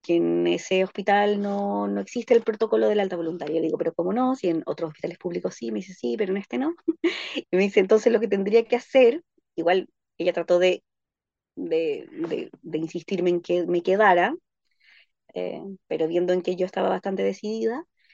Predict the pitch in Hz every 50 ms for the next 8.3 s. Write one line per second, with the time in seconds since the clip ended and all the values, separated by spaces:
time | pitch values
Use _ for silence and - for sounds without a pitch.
0 | _ _ _ _ _ - - 196 190 196 190 196 190 185 185 185 190 190 - 196
1 | 202 202 214 220 262 214 185 - 190 190 185 185 196 196 220 - 208 202 202 202
2 | 196 196 190 190 190 190 185 - - 202 196 196 - - - - 294 285 285 311
3 | 330 381 403 - _ _ - - 226 226 220 - 240 208 - - - - - -
4 | - - - - - 302 - - - _ _ _ _ - - - - 392 415 -
5 | 539 - - _ _ - 285 - 220 254 240 214 202 202 220 - 190 214 190 190
6 | 170 165 - - 196 - 214 170 175 - - - - _ _ - - - - -
7 | - - - - - - - - - - - _ _ - - 208 214 220 226 240
8 | 247 262 277 330 381 381